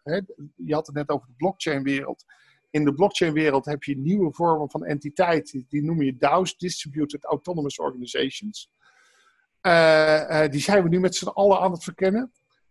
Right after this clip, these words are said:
Dat kun je je voorstellen als een soort van grote zak met geld die, eh, ligt te wachten op mensen, eh, die, eh, eh, systemen, eh, bouwen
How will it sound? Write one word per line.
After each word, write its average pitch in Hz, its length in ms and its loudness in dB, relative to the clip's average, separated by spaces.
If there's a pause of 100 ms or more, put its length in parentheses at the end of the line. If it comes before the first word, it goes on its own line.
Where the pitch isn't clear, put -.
Dat 151 140 -2
kun 202 140 4
je 190 60 2
je 160 100 2
voorstellen 180 440 2
als 156 140 0
een 156 60 -4
soort - 260 -2
van 151 120 2
grote 185 640 4
zak 196 300 0
met - 220 -6
geld 165 440 4 (380)
die, 160 440 -4
eh, 143 440 2
ligt 180 420 0
te 151 80 -8
wachten 160 560 2
op 165 200 -2
mensen, 170 800 2 (440)
eh, 160 300 2 (140)
die, 156 520 -4
eh, 139 800 0
eh, - 160 -8
systemen, 165 1000 2
eh, 135 280 -2 (100)
bouwen 135 460 4